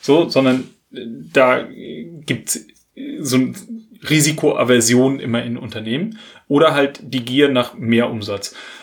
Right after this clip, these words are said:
Und, ähm, wenn ich meine Risiken kenne,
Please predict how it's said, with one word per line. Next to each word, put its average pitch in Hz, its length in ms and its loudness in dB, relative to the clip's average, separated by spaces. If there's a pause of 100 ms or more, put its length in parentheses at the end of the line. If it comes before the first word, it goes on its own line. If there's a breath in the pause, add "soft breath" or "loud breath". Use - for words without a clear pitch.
(100)
Und, 127 380 0
ähm, 113 460 4 (100)
wenn 123 160 2
ich 117 80 -2
meine 131 200 2
Risiken 165 380 0
kenne, 151 400 -2